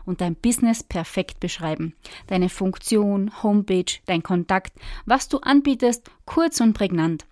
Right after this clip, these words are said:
Ein User wird sich einen Überblick über deine Arbeit verschaffen können, aber auch über deine Persönlichkeit.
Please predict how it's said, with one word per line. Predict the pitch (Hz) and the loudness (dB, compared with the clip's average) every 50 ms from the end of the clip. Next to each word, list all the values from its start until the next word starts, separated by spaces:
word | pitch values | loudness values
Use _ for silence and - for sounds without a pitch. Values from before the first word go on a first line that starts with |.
| _ _ | _ _
Ein | - 190 196 | 2 4 4
User | 190 247 277 294 277 269 247 214 | 6 6 4 4 4 4 4 4
wird | 240 247 - | 2 0 0
sich | - 233 226 - - | 0 0 0 0 0
einen | 202 185 180 196 | 0 0 0 2
Überblick | 262 285 294 285 - 240 254 240 - | 2 2 2 2 2 0 -2 -2 -2
über | 226 190 180 | -2 0 0
deine | 180 175 165 - - | 0 0 -2 -2 -2
Arbeit | - 233 247 240 | 0 0 0 0
verschaffen | - - 202 - - 196 185 - 202 185 | 0 -2 -2 -2 -2 -4 -2 -2 -2 -2
können, | - - 190 185 185 185 - - - - - - | 0 0 0 0 0 -2 -2 -6 -12 -20 -12 -8
aber | 180 170 - - - | -6 -6 -4 -4 0
auch | 170 190 208 - | 0 0 0 0
über | - 208 190 196 185 180 | -2 -2 0 0 0 0
deine | 180 175 180 196 190 | 0 0 0 0 -2
Persönlichkeit. | - - 196 185 - - 180 180 185 170 156 - - - - 180 143 147 - - | 0 -2 -2 -2 -2 0 2 2 2 2 -2 -6 -10 -10 -8 -6 -6 -6 -8 -14